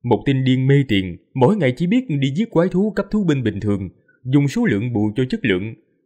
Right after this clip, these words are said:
Một con cấp thú tướng sơ cấp có lẽ trên mười triệu, nhưng mà một ngàn con cấp thú binh cấp cao cũng có thể vượt qua con số này. Nhưng mà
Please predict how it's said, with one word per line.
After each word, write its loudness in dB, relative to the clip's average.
Một -2
con 2
cấp -4
thú 0
tướng 0
sơ 0
cấp -6
có 4
lẽ -2
trên -2
mười 0
triệu, 0
nhưng 0
mà 4
một -2
ngàn -2
con 0
cấp -4
thú -2
binh 0
cấp -4
cao -2
cũng -2
có 0
thể 0
vượt -2
qua 0
con -4
số -2
này. -2
Nhưng -2
mà 0